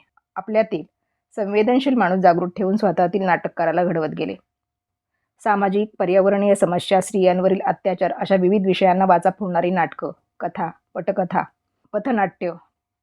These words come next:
बालनाट्याची चळवळ सुरू केली. विविध नाटकं, शॉर्ट फिल्म, मालिका यामधून ते अभिनय करतात. आज आपण नाट्यक्षेत्राला जीवन वाहून घेतलेल्या धनंजय सरदेशपांडे यांची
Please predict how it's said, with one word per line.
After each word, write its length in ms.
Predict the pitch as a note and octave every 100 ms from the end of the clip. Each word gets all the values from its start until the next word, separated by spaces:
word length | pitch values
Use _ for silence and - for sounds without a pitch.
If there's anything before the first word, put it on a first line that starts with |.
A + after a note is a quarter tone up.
| _ _ _
बालनाट्याची 560 | - G3+ G#3+ F3+ F#3 F#3+
चळवळ 300 | G3+ F3+ G3
सुरू 240 | G3+ D#3+ D#3+
केली. 200 | D#3 - _ _ _
विविध 260 | F#3+ F#3 F#3+
नाटकं, 400 | F#3+ E3+ - F#3
शॉर्ट 240 | F3 F#3 E3+ -
फिल्म, 200 | E3+ F3+
मालिका 360 | E3+ E3+ F3 F3
यामधून 460 | F#3 G3+ E3 D#3+ - _ _ _
ते 60 | -
अभिनय 300 | G3+ G3 F3+
करतात. 320 | E3 D#3+ - - _ _ _ _ _ -
आज 200 | F#3 G3+
आपण 320 | F#3+ D#3+ E3+ A3 _ _ _ _
नाट्यक्षेत्राला 840 | A#3 G3 - C4+ - F#3+ F#3 F3 E3
जीवन 300 | F#3 G3+ G#3+
वाहून 280 | G#3 A3
घेतलेल्या 460 | G3 E3+ D#3 E3 D3+ - _ _ G#3+
धनंजय 360 | G3 F#3+ G3 G#3+
सरदेशपांडे 680 | A3+ F3 F3 - F#3 F3
यांची 320 | F3+ E3+ D#3+